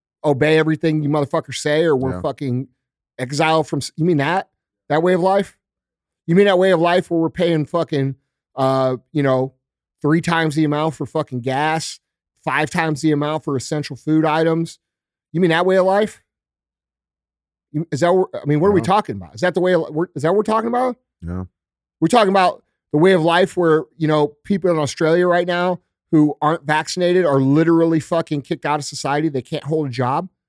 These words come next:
Speaker 1: You mean that way of life? Is that the way of life they're talking about? I,
Speaker 2: I, I
Speaker 1: am like,
Speaker 2: think
Speaker 1: I'm,
Speaker 2: that, huh.
Speaker 1: am I
Speaker 2: I
Speaker 1: confused?
Speaker 2: think that's what he's talking about, bro.
Speaker 1: Okay.
Speaker 2: It's sad, man.
Speaker 1: Well, I don't think that the most of the people are with that way of life.
Speaker 2: No.
Speaker 1: Okay. And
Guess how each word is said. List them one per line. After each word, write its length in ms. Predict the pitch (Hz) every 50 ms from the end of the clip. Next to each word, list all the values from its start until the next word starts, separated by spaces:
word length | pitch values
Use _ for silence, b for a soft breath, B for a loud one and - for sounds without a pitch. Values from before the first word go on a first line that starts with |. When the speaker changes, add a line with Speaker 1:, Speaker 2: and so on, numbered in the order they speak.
| _ _ _ _ _ _ _ _ _ -
Speaker 1:
You 80 | 139 143
mean 100 | 165 165
that 180 | 156 156 160 165
way 120 | 175 175
of 80 | 170 175
life? 320 | 185 190 196 196 - _ _ _ _ _ _ _ -
Is 40 | 139
that 120 | 170 185
the 60 | - 202
way 140 | 220 226
of 80 | 214 208
life 180 | 214 226 220 -
they're 80 | 233
talking 280 | 202 214 214 220 220 226
about? 120 | 240 226 _ -
I, 60 | 285
Speaker 2:
I, 20 | - - 170 -
I 60 | -
Speaker 1:
am 80 | 165
like, 120 | 165 175 160
Speaker 2:
think 200 | 175 214 233 -
Speaker 1:
I'm, 60 | 110
Speaker 2:
that, 40 | 120 131
huh. 100 | 147 139 113 - _ _ _ _ - 147
Speaker 1:
am 80 | 147
I 60 | 175
Speaker 2:
I 20 | 185
Speaker 1:
confused? 600 | - 151 117 - 175 208 262 302 302 240 - -
Speaker 2:
think 140 | 147 151 139
that's 160 | 139 - -
what 80 | 160 147
he's 120 | 139 -
talking 240 | - - 143 - 156
about, 220 | 139 123 104 76
bro. 200 | 73 87 107 117 - _ _ _ _ _ _ _ _ _ _ _ _ _ _ _ _ _ _ _ _ _ _ _ _ _ _ - 156
Speaker 1:
Okay. 320 | 156 - 226 220 196 170 _ _ _ _ -
Speaker 2:
It's 120 | 120 -
sad, 380 | - 143 139 156 165 160 101 60
man. 240 | 92 98 104 110 113
Speaker 1:
Well, 140 | 180 180 175
I 120 | 175 208
don't 200 | 240 254 240 240
think 180 | - 247 196 -
that 140 | 220 170
the 60 | - 180
most 320 | 160 180 208 220 - -
of 60 | -
the 60 | 175
people 320 | - - 233 214 - 175 156
are 60 | 143
with 280 | 139 175 214 - - -
that 200 | 143 123 - 110
way 160 | 117 117 113
of 80 | 107
life. 260 | 104 95 87 73 - -
Speaker 2:
No. 260 | 98 92 85 73 - _ _ _ _ _ _ _ _ _ -
Speaker 1:
Okay. 360 | 123 - 170 143 151 156 - - _ _ _ -
And 280 | 165 160 160 156 165